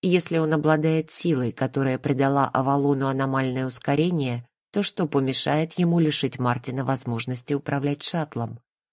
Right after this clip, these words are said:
Мальчишка мог запросто сам довести корабль до Земли, а там наврать всем, что экипаж Авалона стал бессмертным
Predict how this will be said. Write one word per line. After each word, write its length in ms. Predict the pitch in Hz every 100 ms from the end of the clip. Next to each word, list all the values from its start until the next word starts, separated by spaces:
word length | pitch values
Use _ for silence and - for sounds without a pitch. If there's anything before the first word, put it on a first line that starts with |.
| _ -
Мальчишка 460 | 156 151 156 -
мог 200 | 151 143
запросто 480 | 143 151 156 147 160
сам 320 | 160 185 156
довести 440 | 127 120 120 - 120
корабль 420 | 123 123 113 117
до 140 | 123
Земли, 500 | 117 123 120 117 117 _ _ _
а 120 | -
там 220 | - 247
наврать 400 | 170 139 143 139
всем, 300 | - 170 180
что 240 | 175 - 139
экипаж 460 | - - 135 -
Авалона 480 | 127 131 131 143 156
стал 280 | - 127 127
бессмертным 800 | 117 120 - 143 165 190 185